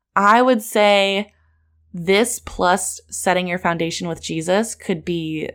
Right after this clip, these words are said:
the most important steps. But we've got more steps. <laughs> So number three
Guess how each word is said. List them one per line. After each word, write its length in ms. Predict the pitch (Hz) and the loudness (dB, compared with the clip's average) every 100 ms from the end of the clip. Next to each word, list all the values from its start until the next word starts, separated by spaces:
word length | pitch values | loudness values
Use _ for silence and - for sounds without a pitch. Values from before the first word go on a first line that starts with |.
| - | -8
the 80 | 170 | -8
most 380 | 165 160 156 151 | -4 -6 -6 -10
important 480 | 147 147 - - | -8 -8 -8 -10
steps. 460 | - - - - - _ - - _ _ _ _ - | -8 -8 -8 -14 -20 _ -20 -20 _ _ _ _ -6
But 520 | 170 208 - - - _ - | 2 2 2 -8 -18 _ -6
we've 180 | 175 175 | -4 0
got 180 | 156 156 | -2 -2
more 100 | 156 | -6
steps. 460 | - 143 - - _ 202 | -6 -10 -12 -14 _ 0
<laughs> 260 | 233 240 | 2 2
So 200 | - - | 2 2
number 320 | 226 226 214 190 | 4 4 4 0
three 880 | - - 175 254 320 233 202 233 | -2 -12 -2 2 2 2 0 -2